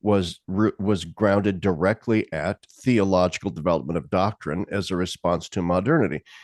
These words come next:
And, and so there was development of doctrine, theologic. So in many ways, my, my take on the council is this, is that it is, its strength is also its weakness, which is that it is a,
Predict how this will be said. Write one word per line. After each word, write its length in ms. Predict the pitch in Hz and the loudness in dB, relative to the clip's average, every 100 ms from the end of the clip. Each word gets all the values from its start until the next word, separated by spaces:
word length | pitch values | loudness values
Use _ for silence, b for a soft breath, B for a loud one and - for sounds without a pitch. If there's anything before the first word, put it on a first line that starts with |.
| B - | B -4
And, 200 | 98 - | -4 -2
and 160 | 107 90 | -4 0
so 140 | 120 | 2
there 140 | 107 107 | 4 4
was 280 | 117 139 | 4 4
development 480 | 120 101 101 85 95 | 2 2 2 2 0
of 120 | 87 123 | 0 2
doctrine, 580 | 139 175 - 78 98 - _ - | 2 0 -2 -4 -4 -8 _ 0
theologic. 460 | 123 113 156 123 | 2 4 2 0
So 260 | - 120 95 B B B - | 0 0 0 B B B 2
in 160 | 135 147 | 4 6
many 220 | 196 208 | 8 8
ways, 360 | 110 85 95 - | 6 2 -2 -2
my, 240 | 110 123 | 2 4
my 180 | 110 117 | 4 2
take 280 | 127 107 90 | 2 0 0
on 100 | 80 | -2
the 80 | 78 | -2
council 420 | - 67 - 85 | -2 -4 -4 -8
is 140 | 85 | -4
this, 340 | - 143 90 - | 2 2 2 -6
is 160 | 95 - | -8 -2
that 260 | 98 87 _ _ b b b - | 0 0 _ _ b b b 0
it 220 | 127 147 | 2 4
is, 460 | 135 131 110 - - _ _ _ _ _ _ _ _ _ | 4 4 4 -2 -10 _ _ _ _ _ _ _ _ _
its 160 | 131 - | 0 0
strength 460 | - 160 170 165 - | 2 6 6 4 0
is 140 | 131 135 | 2 4
also 280 | 127 - | 4 4
its 160 | 104 - | -2 0
weakness, 520 | 95 - - - - _ b b b b | -2 -2 -12 -20 -20 _ b b b b
which 200 | 104 - | -2 2
is 180 | 113 - | 0 4
that 160 | 110 | 2
it 100 | 104 110 | 4 2
is 380 | 107 - - - | 2 0 -6 0
a, 100 | 123 | 0